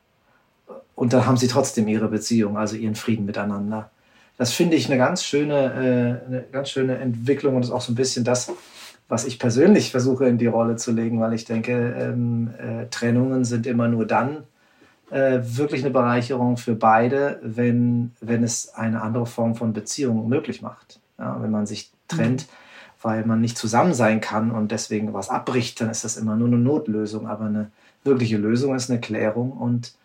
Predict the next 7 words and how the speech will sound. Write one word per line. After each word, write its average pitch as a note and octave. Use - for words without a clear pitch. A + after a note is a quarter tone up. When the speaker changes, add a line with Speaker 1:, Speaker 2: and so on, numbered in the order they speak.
Speaker 1:
eben A#2+
ein A#2
Zusammenleben, A#2+
ohne A2+
dass A2
man, A2
äh, -